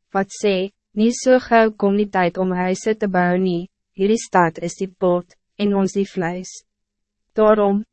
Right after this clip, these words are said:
profeteer teen hulle, profeteer, mensekind." Toe val die Gees van die Heere op my, en hy sê vir my, Spreek, so sê die Heere, so het julle gesprek, o huis van Israël, en wat in julle gees opkom,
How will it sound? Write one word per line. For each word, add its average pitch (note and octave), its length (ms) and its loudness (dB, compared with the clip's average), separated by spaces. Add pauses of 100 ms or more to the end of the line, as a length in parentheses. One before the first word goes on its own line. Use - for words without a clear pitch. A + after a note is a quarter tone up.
(100)
profeteer A3 640 -2
teen G3 200 -4
hulle, F3 300 -6 (280)
profeteer, F#3+ 720 -2 (280)
mensekind." F3 680 -4 (440)
Toe C4+ 100 -2
val D4 240 2
die D4 100 0
Gees A3+ 380 -2
van A3 140 0
die A3 100 2
Heere G3 340 2
op G#3 160 -2
my, F#3 240 -6 (300)
en G3+ 120 0
hy G3 140 2
sê A3+ 280 2
vir A3 180 -2
my, F#3 320 -2 (260)
Spreek, F#3+ 640 -2 (260)
so - 240 0
sê G#3+ 240 0
die G#3 220 0
Heere, E3+ 420 0 (300)
so A3 260 0
het G#3+ 320 0
julle G#3 220 4
gesprek, E3+ 640 -6 (260)
o G3+ 160 0
huis F#3 300 0 (100)
van A3+ 160 0
Israël, F3+ 560 0 (320)
en G#3 220 0
wat G3+ 180 2
in G3+ 160 2
julle G#3 220 2
gees G#3 420 -2
opkom, F3+ 460 -2